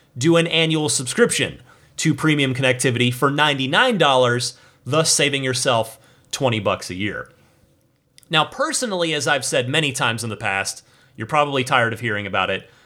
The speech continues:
I have a lifetime subscription to Sirius X M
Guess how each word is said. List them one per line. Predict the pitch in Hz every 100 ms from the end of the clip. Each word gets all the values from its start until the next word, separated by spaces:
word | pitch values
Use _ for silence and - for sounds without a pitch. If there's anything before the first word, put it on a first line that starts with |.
| _ _ _ _ _ -
I | 196 262
have | 294 220 208
a | 196 156
lifetime | 139 196 214 - 190 170
subscription | - 131 - 170 170 151
to | 127
Sirius | - - 240 220 180 160 -
X | 180 165 -
M | 165 101 78 127